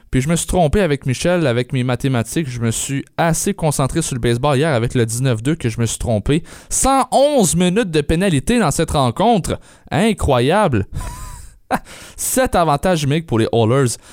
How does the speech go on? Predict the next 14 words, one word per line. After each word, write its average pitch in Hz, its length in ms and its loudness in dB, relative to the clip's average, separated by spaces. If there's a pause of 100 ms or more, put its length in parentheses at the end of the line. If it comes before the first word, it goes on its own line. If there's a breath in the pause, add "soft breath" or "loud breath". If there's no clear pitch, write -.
(160 loud breath)
Sept ! - 640 0 (1160 soft breath)
On 92 100 -6
n'a 82 80 -8
pas 233 140 2
été 220 160 -2
capable 185 300 0
de 123 80 0
capitaliser 131 540 0
l'avantage 110 440 0
numérique. 101 520 -4
Un 220 140 2
en 165 140 2
sept 202 180 0
seulement. 156 440 2